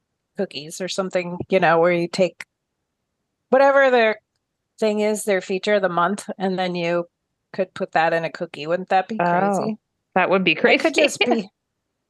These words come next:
Speaker 2: <laughs>
Speaker 1: I don't know, something fun to do.
Speaker 2: Yeah, you never know. I'm, I'm open to all things. I, I find that on Instagram, sometimes it feels like I'm screaming into the void,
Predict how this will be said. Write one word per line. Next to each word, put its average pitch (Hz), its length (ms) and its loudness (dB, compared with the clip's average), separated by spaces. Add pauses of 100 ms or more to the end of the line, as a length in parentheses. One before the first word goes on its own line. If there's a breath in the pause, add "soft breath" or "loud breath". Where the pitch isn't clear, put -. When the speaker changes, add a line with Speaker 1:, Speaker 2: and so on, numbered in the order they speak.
(340)
Speaker 2:
<laughs> - 520 -4
Speaker 1:
I 294 120 0
don't 185 140 -4
know, 175 340 0
something - 440 -12
fun 160 200 -6
to 170 80 -10
do. 170 200 -4 (540 loud breath)
Speaker 2:
Yeah, 277 220 4
you 214 180 4
never 240 240 4
know. 247 240 4
I'm, 214 280 0
I'm 214 220 0
open 226 360 2
to 233 100 4
all 196 220 4
things. 175 440 0
I, - 200 -2 (120)
I 262 140 2 (100)
find 359 240 2 (120)
that 247 220 2 (360 loud breath)
on - 160 0
Instagram, 226 720 2
sometimes 254 480 2
it 226 180 2
feels 214 300 4
like 180 220 2
I'm 165 420 2 (440)
screaming 190 640 2
into 175 260 2
the 170 100 2
void, 175 500 4